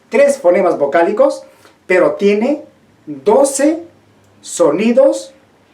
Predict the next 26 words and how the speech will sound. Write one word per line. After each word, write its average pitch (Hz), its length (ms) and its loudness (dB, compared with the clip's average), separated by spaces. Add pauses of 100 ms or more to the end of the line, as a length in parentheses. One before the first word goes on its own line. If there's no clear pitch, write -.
(120)
vocálicos. - 720 -8 (680)
Es 190 180 -2
decir, 175 360 -2 (640)
cada 262 400 2
uno 214 240 0
de 202 160 -2
estos 180 480 -4
fonemas 233 800 -4
se 175 260 -4
materializa 165 1080 -2
mínimamente 214 880 -4
en 175 140 -6
estos 180 240 -10
cuatro 165 340 -8
tipos - 480 -20
de - 180 -2
sonidos. 175 540 -6 (460)
Puede 170 180 2
haber 151 180 -2
mucho 147 220 -6
más, 208 180 -2
dependiendo 233 680 -4
de 262 200 -6
quién 233 220 -4
lo 240 140 -2
pronuncie. 277 640 -2